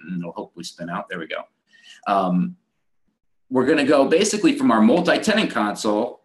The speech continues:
to that single tenant instance f-, specifically for that customer, which, by the way, you can provide to a customer. If you have a customer with some technical savviness, you can actually give this to them, give them access to this with either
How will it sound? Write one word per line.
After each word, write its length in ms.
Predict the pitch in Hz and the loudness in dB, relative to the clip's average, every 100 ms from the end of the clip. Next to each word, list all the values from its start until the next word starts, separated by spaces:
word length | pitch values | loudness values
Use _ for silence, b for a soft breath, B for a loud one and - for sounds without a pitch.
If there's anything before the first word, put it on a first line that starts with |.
| _ | _
to 180 | - 147 | 0 4
that 200 | 123 113 | 4 2
single 360 | - 196 208 147 | 0 2 4 2
tenant 320 | 120 110 104 | 0 0 -2
instance 600 | 104 95 104 101 - - _ _ - | -6 -8 -6 -8 -10 -14 _ _ -16
f-, 120 | 110 - | -12 -6
specifically 580 | 135 120 127 117 113 | -2 0 0 -2 -2
for 220 | - 104 95 | -2 -2 -2
that 240 | 90 87 | -4 -2
customer, 480 | 110 - - - - _ _ _ _ | -2 -2 -8 -14 -18 _ _ _ _
which, 240 | 190 190 | 0 2
by 140 | 160 139 | 2 2
the 80 | 131 | 4
way, 560 | 120 113 110 113 - | 4 4 2 -2 -8
you 220 | 120 120 - | -6 -6 -4
can 260 | 147 156 | -2 0
provide 460 | 151 113 107 107 - | 0 0 0 -2 -4
to 180 | 135 123 | -2 -2
a 60 | |
customer. 420 | - 151 - 110 | 0 -2 0 0
If 100 | 98 | 0
you 60 | 117 | 0
have 100 | 127 | 0
a 60 | 110 | 0
customer 340 | 135 - 135 | -4 -2 0
with 140 | 127 | 0
some 160 | 123 117 | 0 -2
technical 760 | 131 123 131 127 123 120 - _ _ _ _ | 0 -2 0 4 4 4 -2 _ _ _ _
savviness, 580 | - 117 127 131 123 120 | -4 -2 0 2 2 2
you 120 | 113 | 0
can 120 | 110 | 2
actually 300 | 110 107 110 | 0 0 -4
give 300 | 95 113 127 | -2 -2 0
this 180 | 110 107 - | -2 -6 0
to 160 | 165 | 0
them, 320 | 120 110 110 - B - | 2 2 0 -2 B -4
give 140 | 131 | 0
them 140 | 120 | 2
access 340 | 127 151 147 135 | 2 0 -4 -4
to 80 | 120 | -2
this 260 | 113 110 113 | 0 -2 -2
with 100 | 110 | -4
either 240 | 98 | -4